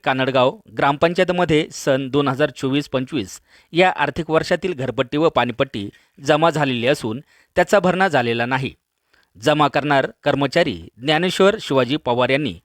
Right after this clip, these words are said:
सक्तीने गावातील घरपट्टी व पाणीपट्टी वसूल केली असता, एकूण वसूल केलेल्या रकमेपैकी या कर्मचाऱ्याने केवळ पंचवीस टक्केच रक्कम बँकेत कानडगाव ग्रामपंचायतीच्या खात्यावर जमा केली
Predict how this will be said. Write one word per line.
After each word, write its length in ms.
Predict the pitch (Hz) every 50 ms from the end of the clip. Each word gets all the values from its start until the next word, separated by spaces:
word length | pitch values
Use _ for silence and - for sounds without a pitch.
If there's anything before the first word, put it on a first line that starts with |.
| _ _ _ _ _ _ _ _
सक्तीने 480 | - - 180 - - - 196 185 202 214
गावातील 420 | 160 143 135 131 131 131 - 139
घरपट्टी 420 | 123 123 143 143 - 143 139 - 175
व 120 | 180 185
पाणीपट्टी 480 | 170 - 123 120 117 113 131 127 - 156
वसूल 300 | 147 135 123 - 123 113 -
केली 180 | - 120 117 123
असता, 360 | 135 139 - - 117 98 95 - _ _ _ _ _ _ -
एकूण 260 | 180 175 - 214 208
वसूल 280 | 196 165 156 - 180 185 -
केलेल्या 360 | 156 139 139 139 143 147 143
रकमेपैकी 640 | 120 113 - - 143 139 131 - 165 160 - 98 82 - _ _ _ _ _ -
या 160 | 131 151 160 160
कर्मचाऱ्याने 680 | - - 139 131 135 127 - 139 131 147 156 151 147
केवळ 380 | 147 - 156 160 165 131 104 117 - _ _ _ _ _ _ _ -
पंचवीस 300 | 185 185 165 214 202 -
टक्केच 300 | - 196 - 214 208 185
रक्कम 360 | 180 139 - - 135 131 143 156
बँकेत 560 | 107 131 143 139 135 - 143 131 135 - _ _ _ _ _ _ _ -
कानडगाव 400 | 160 160 170 180 180 180 202 208
ग्रामपंचायतीच्या 760 | 180 131 131 135 127 123 143 139 143 139 156 156 156 - 175 170 -
खात्यावर 380 | - 131 - 123 120 131 151
जमा 260 | 143 131 135 120 120 117
केली 280 | - - 113 104 98